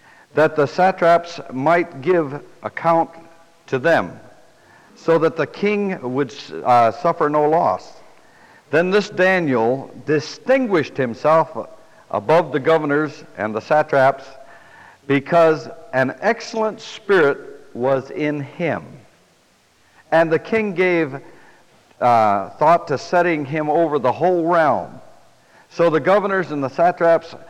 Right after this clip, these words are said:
sought to find some charge against Daniel concerning the kingdom,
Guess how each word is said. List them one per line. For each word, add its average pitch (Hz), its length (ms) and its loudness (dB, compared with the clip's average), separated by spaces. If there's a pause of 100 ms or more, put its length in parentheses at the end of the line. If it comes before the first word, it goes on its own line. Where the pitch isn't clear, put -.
(440)
sought 190 440 2
to 170 80 -2
find 170 400 2
some 208 280 -2
charge 165 480 2
against 143 360 -4
Daniel 147 380 0
concerning 165 600 -6
the 131 60 -6
kingdom, 139 540 -4